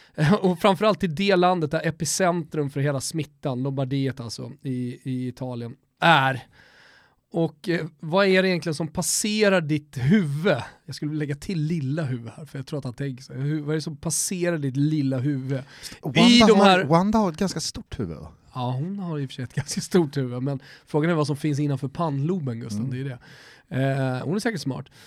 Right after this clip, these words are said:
Speaker 1: Men, eh, eh, va-, vad passerade ditt huvud när, alltså det där momentet där du fattar beslutet, där det, liksom, det du har mest kärt i livet, skriver han här,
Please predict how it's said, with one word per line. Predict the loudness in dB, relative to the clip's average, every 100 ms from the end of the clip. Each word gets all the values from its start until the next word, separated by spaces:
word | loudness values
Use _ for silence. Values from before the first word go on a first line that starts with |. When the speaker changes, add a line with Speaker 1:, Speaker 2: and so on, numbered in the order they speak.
| -20 _
Speaker 1:
Men, | -4 -2 0 0
eh, | 2 2 2 0
eh, | -2 -6 -8 -8 -4 -4 -4 -4 -4
va-, | -2 -6
vad | -4 0 2 4 2 0
passerade | -4 -4 -4 -2 -2 -2 -4
ditt | -4 -4
huvud | -4 -2 -2
när, | 0 0 0 -2 -4
alltså | -4 -4
det | -2
där | 0 0
momentet | 0 0 0 0 -4 0
där | 4 4
du | 2
fattar | 0 0 0 _ -4 -2
beslutet, | -2 -2 0 2 2 2 -4 -12 -16 -20 -20 -20 _
där | 0
det, | 0 0
liksom, | -2 -2 0
det | 2
du | 4
har | 2
mest | 2 4 2 2 -2
kärt | 0 6 6 6 4
i | 2
livet, | 2 2 -2
skriver | -2 -4 -2
han | -4
här, | -8 -12